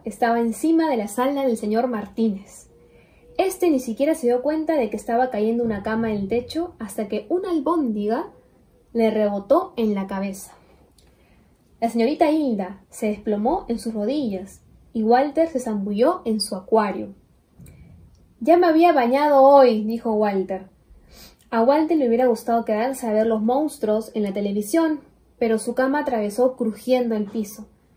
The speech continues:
llevándose el televisor consigo.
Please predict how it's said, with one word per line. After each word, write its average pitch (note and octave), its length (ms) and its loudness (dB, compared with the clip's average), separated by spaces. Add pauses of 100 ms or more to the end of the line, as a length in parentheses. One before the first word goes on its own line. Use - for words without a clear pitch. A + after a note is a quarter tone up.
llevándose B3+ 760 -2 (140)
el G#3 260 -4
televisor G3 580 -2
consigo. G#3 580 -6